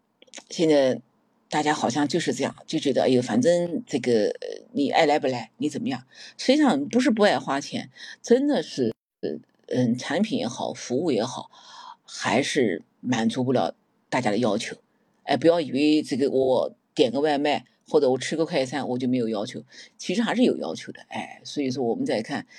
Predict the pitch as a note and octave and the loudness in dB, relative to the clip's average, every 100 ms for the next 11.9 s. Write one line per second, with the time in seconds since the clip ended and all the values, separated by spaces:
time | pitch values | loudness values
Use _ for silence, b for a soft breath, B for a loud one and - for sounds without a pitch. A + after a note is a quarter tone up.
0 | B B B A#2+ A#2 F#2+ E2+ A#2 D#3 B2 | B B B -2 -2 -2 -2 -2 -2 -2
1 | E2 D#2 - D#3 D#3 B2+ F2+ E2 G#2+ F#2 | -4 -10 -6 -2 -2 -2 -4 -6 -6 -4
2 | E2+ A#1+ A1+ - B2+ F2 D2+ A#2 F#2+ B2+ | -4 -4 -6 -8 -6 -6 -6 -4 -4 -4
3 | D3 B2 B2+ G2 - G#2+ D3 B2 C3+ C3 | -6 -6 -10 -14 -10 -2 0 2 0 -2
4 | G2 A#2 A2+ - - B B B B B | -8 -12 -12 -12 -14 B B B B B
5 | _ _ _ - F#3+ E3 C#3+ D3 C3+ E2+ | _ _ _ -10 -8 -4 0 2 2 2
6 | B2 D3+ D3+ C#3 A#2 G#2+ - _ _ - | 0 0 -2 -4 -4 -6 -10 _ _ -2
7 | D#3+ C#3+ B2+ - F3 G3 B2 A2+ - - | 2 2 0 2 4 4 0 -2 -4 -4
8 | - C#3 C#3 B2+ C3 A#2 - - G#3+ D4 | -4 -4 -2 -4 -4 -6 -4 0 0 0
9 | - B2+ C3 B2 - - - - - B | -4 -6 -6 -6 -8 -10 -10 -10 -16 B
10 | B B - F4 A3+ B3+ - A2 D3 B2 | B B -2 2 4 2 0 -4 -6 -4
11 | D#3 D3+ C3 C3 B2+ A#2 C#2+ A#2+ - | -4 -4 -2 0 -2 -2 -4 -6 -10